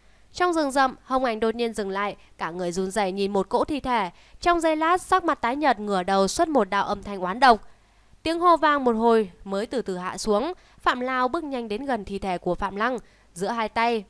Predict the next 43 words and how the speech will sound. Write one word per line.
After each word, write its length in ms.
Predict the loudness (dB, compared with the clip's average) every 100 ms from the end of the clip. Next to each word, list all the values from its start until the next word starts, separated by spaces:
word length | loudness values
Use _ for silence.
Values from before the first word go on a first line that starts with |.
| -4
huyết 180 | -4 0
quang 220 | -2 0
đại 160 | -4
thịnh, 240 | -2 -4 -4 -12 -20
gắn 300 | -6 -2 0
vào 120 | 0 0
trên 220 | 0 0
đầu 160 | 0
Phạm 200 | 0 -4
Lăng. 240 | -6 -6 -6 -12 _ -6
Theo 160 | -2
huyết 180 | 0 0
quang 200 | 0 -2
chiếu 220 | -2 -2
rọi, 240 | 2 2 2 -4 -2
một 120 | 2
giọt 180 | 4 2
máu 200 | 2 0
quỷ 200 | 0 -2
dị 160 | -4 -6
chậm 240 | -6 -6
rãi 260 | -4 -4 -2
từ 160 | -4
cái 140 | -4 0
ót 220 | 0 0
Phạm 200 | -4 -4
Lăng 200 | -6 -6
thẩm 180 | -10 -6
thấu 180 | -4
ra, 280 | 0 0 0 -2 -14 -2
cuối 140 | 2 4
cùng 280 | 4 0 0
lơ 200 | 0 0
lửng 280 | 0 -4
trước 180 | -6 -8
mặt 140 | -8 -6
Phạm 160 | -6
Lao. 320 | -2 2 2 0 _ _ _ _
Nhưng 320 | -2 0 0
từ 180 | 0 0
từ 180 | 2 2
quanh 220 | 2 2
quẩn. 340 | 2 2 -2